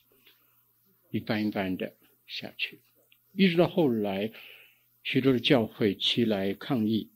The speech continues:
说我们的学生到你那儿去读，现在走了这条路，那我们要把我们的学生都撤回来，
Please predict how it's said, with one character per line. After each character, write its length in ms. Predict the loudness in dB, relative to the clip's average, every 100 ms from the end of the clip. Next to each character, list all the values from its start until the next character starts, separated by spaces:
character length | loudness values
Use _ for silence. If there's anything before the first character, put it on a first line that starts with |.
| _
说 460 | -12 -6 -4 -4 -8 -18 _ _
我 140 | -6
们 140 | -4 0
的 140 | 0
学 300 | 0 0 -2
生 340 | -2 -2 -2 -6
到 120 | -6 -4
你 120 | -2
那 120 | -2
儿 100 | -2
去 200 | -4 -8
读， 480 | -8 -8 -8 -8 -12 _ _ _ _ _
现 320 | -2 0 0
在 380 | -2 -4 -4 -16 _ _ _ _ _ _ -2
走 200 | -2 -2
了 80 |
这 140 | 0 -2
条 180 | -2 -6
路， 220 | -6 -8 -16 _ _ _ _ _ _ _ _ _
那 180 | -2 0
我 140 | 0
们 160 | 0 0
要 80 | 0
把 200 | -2 -4
我 60 |
们 120 | -2
的 80 | -2
学 240 | -2 -2 -4
生 220 | -2 -4
都 240 | -2 -4 -8 _ _ _ _ _ _ _ _ -10
撤 180 | -4 -2
回 260 | -2 -4
来， 260 | -4 -8 -16